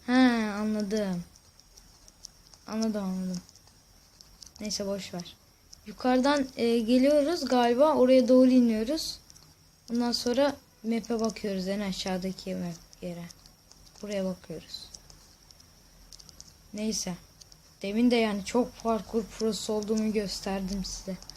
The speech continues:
Ho! Hı! Hop.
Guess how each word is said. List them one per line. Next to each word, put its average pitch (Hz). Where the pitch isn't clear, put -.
Ho! 349
Hı! 349
Hop. 233